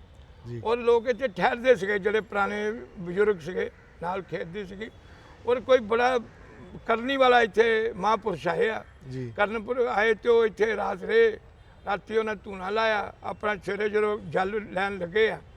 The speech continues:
Speaker 1: ਜੀ।
Speaker 2: ਉਹ ਜਿਹੜਾ ਉਹਨਾਂ ਦਾ ਲੋਟਾ ਸੀਗਾ,
Speaker 1: ਜੀ।
Speaker 2: ਉਹ ਲੋਟਾ ਜਲ ਦੇ ਵਿੱਚ ਮਗੀ ਹੱਥੋਂ ਉਹਨਾਂ ਦੇ ਨਿਕਲ ਗਿਆ।
Speaker 1: ਜੀ।
Speaker 2: ਨਿਕਲ ਗਿਆ, ਉਹਨਾਂ ਨੇ ਜਦੋਂ ਹੱਥ ਦੇ ਨਾਲ ਦੇਖਿਆ,
Speaker 1: ਜੀ।
Speaker 2: ਉਹ ਮ-, ਨਹੀਂ ਮਿਲਿਆ ਉਹਨਾਂ ਨੂੰ।
Speaker 1: ਅੱਛਾ ਜੀ।
Speaker 2: ਉਹ ਕੁਝ ਜੋ ਦੱਸਦੇ ਆ ਕਿ ਉਹ ਕ੍ਰੋਧੀ ਸੁਭਾਅ ਦੇ ਸੀਗੇ।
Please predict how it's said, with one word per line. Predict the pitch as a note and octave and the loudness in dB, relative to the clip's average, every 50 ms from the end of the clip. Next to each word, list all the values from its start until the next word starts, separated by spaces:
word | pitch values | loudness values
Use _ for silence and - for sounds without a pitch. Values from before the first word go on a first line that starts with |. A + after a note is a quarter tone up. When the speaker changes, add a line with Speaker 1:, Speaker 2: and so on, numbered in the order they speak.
| - | -10
Speaker 1:
ਜੀ। | C3 C3+ C#3 C3 A#2 - - - - | -8 -6 -6 -6 -8 -12 -16 -14 -4
Speaker 2:
ਉਹ | G#3+ A3 | -4 -2
ਜਿਹੜਾ | G#3+ A#3+ B3 B3+ | 0 0 0 0
ਉਹਨਾਂ | B3+ B3 B3+ C4 | 0 -2 0 0
ਦਾ | C4 C4 | 0 0
ਲੋਟਾ | A#3+ A3 G#3+ G3 E3+ - B3 B3+ | 2 2 0 -2 2 2 2 2
ਸੀਗਾ, | A#3 G3 A3+ G3 F#3+ F#3 F#3+ - - - - - | 4 4 4 4 4 -2 -6 -10 -18 -20 -18 -12
Speaker 1:
ਜੀ। | C3 C#3+ D3 C#3 A#2+ | -8 -6 -6 -2 -2
Speaker 2:
ਉਹ | A#3 | -2
ਲੋਟਾ | A#3 A3 A#3 G3+ - C4 C4 C4 | 2 2 2 2 2 0 2 2
ਜਲ | B3 G#3 A3+ A3 A3 | 2 4 2 2 4
ਦੇ | G3 A#3+ A#3+ | 4 4 6
ਵਿੱਚ | B3 A#3 - - | 6 4 4 0
ਮਗੀ | A#3+ A#3 A#3 A3 G#3 A#3+ A#3 A#3 A#3 F3+ | -2 0 0 -2 -2 -4 -4 -2 -2 -2
ਹੱਥੋਂ | F3+ - - F#3 | -4 -4 -4 -6
ਉਹਨਾਂ | A3+ A3 G#3+ A3 | -6 -4 -4 -2
ਦੇ | G#3+ A3 | 0 -2
ਨਿਕਲ | A3 F#3+ D#3+ D3+ E3+ D#3+ | -2 -2 -6 -6 -6 -8
ਗਿਆ। | C#3 C3+ A#2+ - - - C#3 | -8 -10 -16 -18 -18 -14 -8
Speaker 1:
ਜੀ। | C3+ C#3+ C#3+ B2 G#2+ - - - - - | -6 -6 -6 -6 -10 -12 -20 -20 -12 -4
Speaker 2:
ਨਿਕਲ | F3+ G#3+ G#3 A#3+ B3+ | -4 0 2 2 2
ਗਿਆ, | C4 C4 C4 C4+ | 4 4 2 2
ਉਹਨਾਂ | C4+ C4 C4+ C4 | 2 0 -2 -4
ਨੇ | C4 | 0
ਜਦੋਂ | A#3+ B3 A#3+ B3 G3 | 0 2 4 4 2
ਹੱਥ | G3+ - - F3 | 2 -2 -4 -4
ਦੇ | G#3 A#3+ | -4 -2
ਨਾਲ | A#3+ B3 A#3+ A#3+ A#3+ | 0 2 0 0 0
ਦੇਖਿਆ, | G3+ F3+ F#3+ D#3 - G3+ A3 A3+ F#3 - - - - - - B2 | 0 -4 -6 -4 0 -2 0 0 -2 -10 -14 -20 -20 -20 -18 -12
Speaker 1:
ਜੀ। | B2 B2+ B2 A2+ - | -10 -10 -10 -10 -2
Speaker 2:
ਉਹ | - A#3 | -2 -2
ਮ-, | A#3+ A#3+ | 0 0
ਨਹੀਂ | A3+ A3 A#3 C4 | -2 0 0 0
ਮਿਲਿਆ | C4+ B3+ A#3 G3+ G3 F#3+ | 2 0 0 2 2 0
ਉਹਨਾਂ | F3+ F3 E3 C#3 | 0 -4 -10 -14
ਨੂੰ। | C3 - - - - - C3+ | -16 -20 -20 -20 -20 -14 -14
Speaker 1:
ਅੱਛਾ | B2+ - - B2+ | -14 -12 -10 -10
ਜੀ। | A#2 A3 | -2 2
Speaker 2:
ਉਹ | C4+ C4 | 2 2
ਕੁਝ | A3 - C4 C4 B3 C#4 C4+ C4+ C4 C4 C4 B3+ B3+ C#4 C#4+ - | 2 4 2 2 2 2 4 6 6 8 8 8 6 4 0 -10
ਜੋ | G#3+ D#3+ G3+ A#3 A#3+ | -2 4 6 6 6
ਦੱਸਦੇ | F#3+ G3+ G3+ G3 C#3+ F#3+ A#3+ A#3+ | 6 2 -2 -2 2 6 6 6
ਆ | B3+ B3+ | 6 4
ਕਿ | A3+ A#3+ | 0 2
ਉਹ | B3+ A#3+ | 0 0
ਕ੍ਰੋਧੀ | G3+ - B3+ B3 B3 C4 C#4+ C4 | 0 0 -2 -2 -2 -2 -8 -8
ਸੁਭਾਅ | G3 G#3+ B3+ A#3 G3+ | -4 -2 -2 -2 -2
ਦੇ | F3+ F#3 F#3+ | -2 -6 -8
ਸੀਗੇ। | E3+ C#3+ D#3 D3 C#3 B2+ | -8 -8 -12 -12 -14 -16